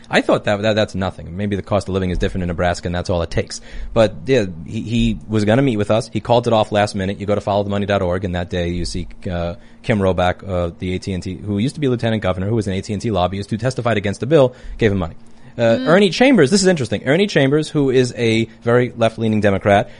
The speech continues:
Speaker 1: and if you go to follow the money dot org, actually has no,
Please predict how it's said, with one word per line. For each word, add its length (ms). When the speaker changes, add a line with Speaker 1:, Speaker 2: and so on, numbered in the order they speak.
Speaker 1:
and 140
if 80
you 40
go 100
to 60
follow 220
the 80
money 160
dot 160
org, 300
actually 340
has 160
no, 260